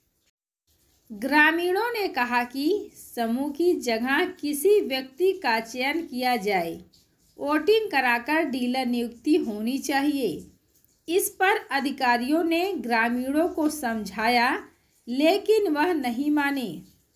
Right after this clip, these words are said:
हंगामा बढ़ता देख अधिकारी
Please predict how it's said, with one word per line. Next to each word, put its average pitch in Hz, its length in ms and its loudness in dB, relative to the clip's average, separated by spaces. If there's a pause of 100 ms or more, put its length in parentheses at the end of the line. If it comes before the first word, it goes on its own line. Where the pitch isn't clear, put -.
(300)
हंगामा 311 600 2
बढ़ता 277 480 0
देख 226 420 -4
अधिकारी 226 880 -4